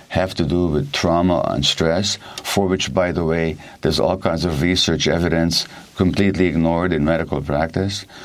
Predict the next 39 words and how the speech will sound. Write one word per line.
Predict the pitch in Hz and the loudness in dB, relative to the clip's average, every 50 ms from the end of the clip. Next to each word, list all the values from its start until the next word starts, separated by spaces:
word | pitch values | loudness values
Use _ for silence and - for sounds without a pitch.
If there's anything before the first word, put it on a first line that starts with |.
| - - - | -20 -6 -4
Well, | 85 87 85 | -2 0 2
when | 85 92 95 101 | 2 4 4 4
they | 92 85 | 4 2
realize | 80 78 92 101 110 107 87 73 69 69 69 69 71 - - - - - - | 2 2 2 2 2 2 2 0 0 0 -2 -2 -4 -8 -12 -18 -20 -16 -6
that | - - 85 80 78 | -4 -2 0 0 0
how | 80 90 104 113 | 0 0 0 2
they | 104 104 95 | 0 0 0
live | 87 85 90 85 85 | 0 0 0 0 0
their | 82 80 76 73 | 0 0 0 0
lives, | 71 76 82 90 95 - - - - - - - - - - - - - - - | 0 0 0 0 0 -2 -2 -4 -4 -4 -4 -4 -6 -10 -16 -20 -20 -20 -10 -4
that | - 82 78 | -4 -2 0
the | 95 92 | 0 2
disease | 82 98 98 87 92 101 107 101 | 2 2 4 4 4 4 4 2
is | 95 87 | 2 2
not | 85 90 87 | 2 2 2
an | 82 80 78 | 2 2 2
accident, | 76 78 80 - - 107 95 95 95 101 98 - - - - - - - - | 0 0 0 0 -2 0 0 0 0 -2 -2 -4 -8 -14 -18 -20 -20 -6 -4
the | 82 80 | 0 2
disease | 71 90 82 78 95 98 92 90 | 2 2 4 4 4 2 2 2
is | 90 78 | 0 0
a | 78 76 | 0 2
manifestation | 76 82 85 87 90 87 85 - 80 73 - - - - 90 92 92 - - 104 90 82 80 - - - - - - - | 2 2 2 2 2 0 0 0 0 0 0 0 0 0 0 0 0 2 2 2 2 0 -2 -4 -10 -16 -20 -12 -6 -4
of | 80 71 | -2 0
how | 71 90 85 87 87 | 0 0 0 2 0
they | 80 82 78 | 0 0 0
live | 80 80 92 90 82 | 2 0 0 0 0
their | 80 87 80 | 0 0 0
lives, | 78 76 76 78 80 87 90 90 - - - - - - | 0 0 0 0 0 0 -2 -2 -4 -4 -6 -10 -16 -4
informed | - 78 80 82 - - - 92 87 87 87 87 87 92 92 73 | 0 2 2 2 2 0 0 2 2 2 2 2 2 2 2 2
by | 78 80 78 78 | 2 0 2 2
their | 76 80 76 | 2 2 2
unresolved | 71 78 80 82 85 80 85 78 69 69 69 | 2 2 2 2 2 0 0 0 0 -2 -2
trauma. | - - - 78 80 87 92 101 - - - - - - - - - - - - | -4 -4 -2 0 2 2 2 0 -2 -4 -8 -12 -18 -20 -20 -20 -20 -20 -14 -4
When | - 82 82 82 | 0 2 2 4
they | 82 82 | 2 2
deal | 80 73 95 104 123 135 | 2 2 4 4 4 4
with | 127 117 - - | 2 2 0 -2
the | - - | -4 -4
trauma | - - - 87 87 92 92 82 73 - - | -2 -2 0 0 2 2 2 2 0 -2 -4